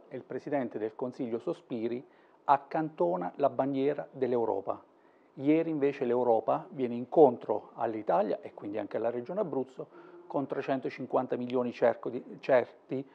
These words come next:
di Recovery Fund, che distribuiremo anche nella nostra regione. In questi mesi è stata sventolata solo un'unica bandiera, quella della propaganda. Questi sono i dati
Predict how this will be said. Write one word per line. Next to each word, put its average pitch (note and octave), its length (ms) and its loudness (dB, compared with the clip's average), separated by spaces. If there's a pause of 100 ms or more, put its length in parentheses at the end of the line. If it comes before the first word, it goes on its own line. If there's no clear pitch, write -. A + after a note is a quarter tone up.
(240)
di C#3 300 -4
Recovery C3+ 460 2
Fund, G#2 440 -4 (400)
che D#3+ 140 0
distribuiremo D3 840 -2
anche E3 280 2
nella B2 200 0
nostra C3 280 -6
regione. G#2 680 -8 (480)
In C#3+ 180 0
questi G#3+ 320 4
mesi F3+ 500 -4
è C#3 80 -6
stata C#3 300 -4
sventolata B2+ 720 2
solo G3 840 2
un'unica E3+ 600 -2
bandiera, A#2 680 0 (100)
quella G3 300 6
della E3 220 -2
propaganda. G#2+ 600 -2 (440)
Questi - 380 4
sono C#3 240 -2
i A#2+ 80 -2
dati A#2 460 4